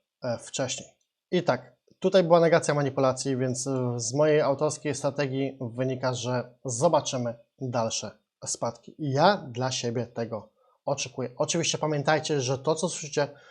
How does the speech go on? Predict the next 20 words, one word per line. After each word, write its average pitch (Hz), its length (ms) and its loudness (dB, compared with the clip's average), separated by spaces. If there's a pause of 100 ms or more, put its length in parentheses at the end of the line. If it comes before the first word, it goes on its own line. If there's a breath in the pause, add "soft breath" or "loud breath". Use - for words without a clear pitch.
(360 loud breath)
to 185 120 4
nie 156 160 4
są 139 160 -2
w - 20 -4
żaden 123 200 -2
sposób 127 440 -8
porady 165 340 4
inwestycyjne, 135 640 -2
a 147 120 -2
tylko 139 220 -6
i 131 100 -2
wyłącznie 120 380 -4
moja 165 280 4
opinia 131 260 -2
na 123 60 0
temat 117 340 -4
tego, 117 180 -2
co 127 140 -8
się 117 220 -8
dzieje 113 260 -4